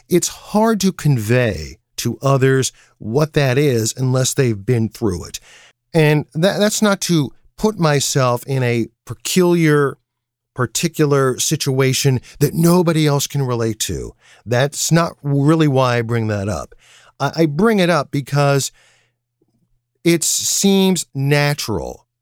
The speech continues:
that while people may understand or share some commonalities,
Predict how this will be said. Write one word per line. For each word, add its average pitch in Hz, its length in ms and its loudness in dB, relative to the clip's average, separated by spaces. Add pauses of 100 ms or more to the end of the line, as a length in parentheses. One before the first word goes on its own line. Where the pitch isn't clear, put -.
(600)
that 120 480 -2 (720)
while 131 440 2
people 156 500 -2
may 131 560 0
understand 139 1000 0
or 117 200 0
share 135 500 0
some 120 200 -2
commonalities, 127 1080 0